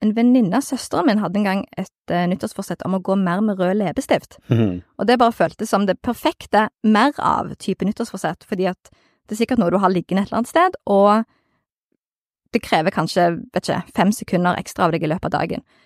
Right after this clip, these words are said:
Speaker 1: Ehm, så egentlig så burde en ligge der, har jeg tenkt.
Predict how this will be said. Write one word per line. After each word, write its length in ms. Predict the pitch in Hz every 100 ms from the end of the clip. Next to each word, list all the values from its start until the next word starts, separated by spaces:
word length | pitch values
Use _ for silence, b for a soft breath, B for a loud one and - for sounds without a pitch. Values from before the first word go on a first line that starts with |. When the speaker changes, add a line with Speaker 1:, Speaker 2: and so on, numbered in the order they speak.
| _ _ -
Speaker 1:
Ehm, 380 | 185 180 180 180
så 100 | -
egentlig 240 | 202 311 294
så 100 | 226
burde 200 | 190 196
en 160 | 208 - _ _ _ _ _ _ _ _ _ -
ligge 300 | 220 208 220 -
der, 200 | 196 349
har 140 | 247
jeg 100 | 175
tenkt. 340 | - - -